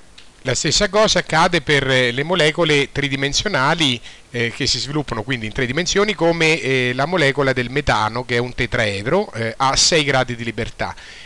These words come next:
Inoltre vedremo più avanti, eh, che, eh, le vibrazioni che, eh, sono presenti all'interno delle, delle molecole, cioè gli atomi possono vibrare intorno alle posizioni di equilibrio se le temperature sono sufficientemente alte,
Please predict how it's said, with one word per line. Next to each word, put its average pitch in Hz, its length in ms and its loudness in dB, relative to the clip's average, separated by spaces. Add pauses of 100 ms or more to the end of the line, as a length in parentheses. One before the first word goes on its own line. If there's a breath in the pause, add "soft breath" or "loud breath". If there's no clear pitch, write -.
(160 loud breath)
Inoltre 175 720 4
vedremo 123 420 0
più 131 140 -2
avanti, 131 640 0 (400 loud breath)
eh, 127 280 -2
che, 151 600 4
eh, 127 240 2
le 151 200 0
vibrazioni 185 1080 2
che, 120 680 -2
eh, 110 80 -14
sono 135 300 -2
presenti 127 600 0
all'interno 113 800 -2 (460 loud breath)
delle, 117 440 0
delle 107 440 -6
molecole, 117 600 0
cioè - 160 -4
gli 113 140 -4
atomi 139 360 0
possono 120 380 -4
vibrare 156 460 2
intorno 135 300 0
alle 123 100 -2
posizioni 127 440 -6
di 135 40 -2
equilibrio 208 440 0
se 175 260 2
le 143 100 2
temperature 135 640 -2
sono 120 240 -4
sufficientemente 110 920 -4
alte, 98 480 -2